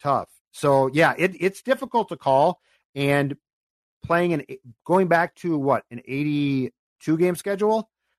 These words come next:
playing in the Central is a lot different than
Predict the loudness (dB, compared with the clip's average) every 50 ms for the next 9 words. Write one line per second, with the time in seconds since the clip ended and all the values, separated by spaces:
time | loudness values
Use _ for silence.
0 | _ _ _ 0 0 2 2 0 0 -2 -2 -4 -6 -6 -4 -2 -2 -2 -2 -2
1 | 0 0 2 0 0 -4 -6 -8 -4 -2 -2 0 0 0 0 -2 -2 -6 -8 -8
2 | -8 -6 -8 -10 -10 -10 -10